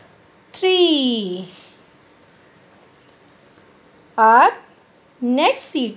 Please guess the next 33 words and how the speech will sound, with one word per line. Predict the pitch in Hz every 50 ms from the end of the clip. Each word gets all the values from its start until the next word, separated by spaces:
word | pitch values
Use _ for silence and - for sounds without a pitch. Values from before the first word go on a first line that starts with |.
| - -
थी | - 254 294 392 427 427
number | 294 247 233 233 233 220 247 262
nine, | 262 262 254 233 226 226 202 190 185 180
जिस | 175 247 240 247
पे | - 302 349 349
बैठा | - 240 220 220 - 254 233 233
था | - - 262 247 277 339 415 587 - - - - - - _ _ _ _ -
मेरे | 233 247 240 247 262 262
बेटे | 226 233 214 - - 220
का | 220 - - 381
friend | 539 - - - - - - 311 294 277 247 208 175 175 175 - _ _ _ _ _ _ _ _ _ _ -
और | 240 233
नाइन | 262 247 226 226 240 254 330 403
से | 403 - 415 349
न-, | 311 311 277 262 - 240
next | 240 254 277 294 - - - -
number | 254 233 226 220 214 214
पे | 208 269 294
उसकी | 320 254 240 - - - 285 370 494 508 523 - -
मम्मा | 359 403 403 403 403 381 349
बैठी | 320 277 226 226 226 254 208 208
थी। | 202 240 208 175 175 175 - - - - - _ _
और | 220 233
नाइन | 247 247 247 240 254 277
के | - 320
after | 302 302 302 - 330 330
कौन | 330 339 339 339
सा | 339 427
number | 381 370 359 339 349 339
आता | 330 320 311 311 320 330
है? | 320 330 330 349 349 - - _ _ _ _ _ -
Number | 214 208 214 214 220 220 214 240 294 339 392 571 659
ten। | - - _ _ _ - 330 320 311 277 233 202 185 190 202 208